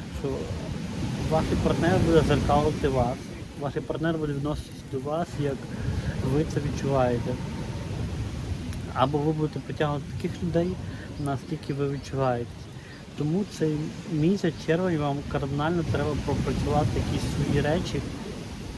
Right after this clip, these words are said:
якісь свої страхи, м, і так і буде. Наприклад, якщо ви хочете зустріти хлопця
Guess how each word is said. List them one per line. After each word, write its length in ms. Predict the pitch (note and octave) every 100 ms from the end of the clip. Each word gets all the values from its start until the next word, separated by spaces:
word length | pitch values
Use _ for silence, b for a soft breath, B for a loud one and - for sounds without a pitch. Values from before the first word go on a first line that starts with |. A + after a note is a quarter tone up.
| - - - - - - -
якісь 260 | D#3 D3+
свої 220 | C#3+ D3+ C#3 -
страхи, 460 | D#3+ D#3 E3 - C#3+
м, 60 | B2 - - - - C#3+ C#3 C3+ C3+ C3+ B2 - - - - - -
і 120 | E3+ D#3 - - - F#3
так 120 | D#3 -
і 60 | E3
буде. 340 | - C#3+ B2 - - - - - D3+
Наприклад, 440 | C#3+ D#3+ F3 E3+ -
якщо 240 | C3 -
ви 400 | E3 D3 D3+ C#3+ C#3 - B B B B - - -
хочете 260 | E3 D3
зустріти 460 | D3+ C3+ E3 D#3+ - - - - - - - -
хлопця 400 | D3 C#3 -